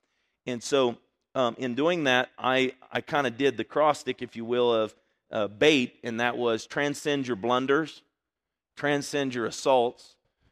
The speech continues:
transcend your ignorance, and transcend your tests.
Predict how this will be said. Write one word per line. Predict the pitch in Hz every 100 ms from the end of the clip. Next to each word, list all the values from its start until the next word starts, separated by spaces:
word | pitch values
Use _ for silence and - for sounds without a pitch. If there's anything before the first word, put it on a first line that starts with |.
| _ _
transcend | 147 143 135 151 135 120
your | -
ignorance, | 175 135 123 123 - - _ _ _ _ _
and | 123 104
transcend | 139 131 - 135 123 113 110 _ _ _
your | 113
tests. | - 147 110 - _ -